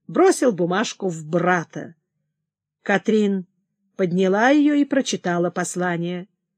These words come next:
Королева-мать улыбнулась, она уже видела это послание раньше. Но король был уверен в существовании заговора,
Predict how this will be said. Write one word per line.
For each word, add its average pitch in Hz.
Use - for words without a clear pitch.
Королева-мать 330
улыбнулась, 269
она 233
уже 254
видела 285
это 247
послание 202
раньше. 202
Но 165
король 190
был 220
уверен 240
в -
существовании 214
заговора, 175